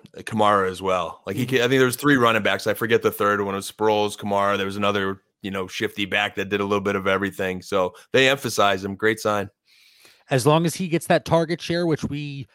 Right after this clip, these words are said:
Speaker 2: you know, that disappeared at times last year. Some of it with Tyrod Taylor, quarterback, but we just wanna see that continue. And before we get to our final thoughts, Mitch, have you done a complete one eighty last offseason?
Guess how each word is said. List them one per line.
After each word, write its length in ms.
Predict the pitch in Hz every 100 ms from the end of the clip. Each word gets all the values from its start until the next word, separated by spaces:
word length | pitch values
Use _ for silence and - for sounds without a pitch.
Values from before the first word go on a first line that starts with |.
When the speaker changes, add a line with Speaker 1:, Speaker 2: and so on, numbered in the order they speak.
| _ _ _
Speaker 2:
you 100 | 147
know, 120 | 131
that 200 | 127 135
disappeared 600 | - - 139 - 139 151 151
at 140 | -
times 720 | - 143 147 156 165 - - -
last 440 | 143 156 156 -
year. 240 | 165 170 185 - _ -
Some 180 | 277
of 120 | 208 156
it 80 |
with 180 | 156 123
Tyrod 420 | - 147 135 127
Taylor, 340 | - 214 185 120
quarterback, 560 | - 135 120 127 120 -
but 160 | 147 - _ _ _ -
we 120 | 147 156
just 200 | 160 160
wanna 160 | 151
see 300 | 123 - 156 123
that 360 | 143 143 139 _ _ _
continue. 640 | - 147 156 175 156 143 - _ -
And 320 | 175 160 139
before 400 | 143 - 180 214
we 120 | 214
get 180 | 180 190
to 80 | 180
our 80 | 170
final 280 | 147 175 160
thoughts, 340 | - 160 -
Mitch, 280 | 175 165 - - _
have 220 | - 180 147
you 160 | 214
done 180 | 220 220
a 60 | 196
complete 480 | 185 156 - 214 208
one 160 | 190
eighty 280 | 185 202 233
last 340 | 170 160 185 -
offseason? 720 | 208 190 - 214 196 226